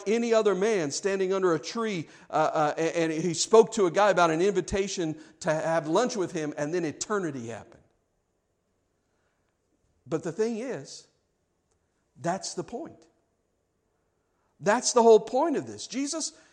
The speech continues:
you know, he could have floated down from heaven on, like, you know, a little, little pink cloud, or he could have stepped out of a sh-, seashell somewhere. He,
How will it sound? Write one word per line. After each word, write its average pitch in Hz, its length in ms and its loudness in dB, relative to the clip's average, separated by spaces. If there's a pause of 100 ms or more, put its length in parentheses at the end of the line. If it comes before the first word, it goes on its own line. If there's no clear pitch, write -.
(140)
you 269 120 -6
know, 269 120 -2
he 269 140 0
could 247 220 -2
have 247 100 2
floated 190 480 4
down 185 340 0
from 170 140 -2
heaven 185 380 -2
on, 139 200 -6
like, 143 280 -6
you 175 100 -6
know, 147 140 -4
a - 20 -6
little, 156 320 -8 (220)
little 160 160 -4
pink 196 320 -6
cloud, 151 520 -2
or 123 180 -10 (260)
he 180 80 -8
could 226 140 -2
have 196 80 4
stepped 196 320 -2
out 185 180 2
of 151 60 -4
a 135 100 -2
sh-, - 360 -8
seashell 185 600 -2
somewhere. 170 540 0
He, 214 200 -6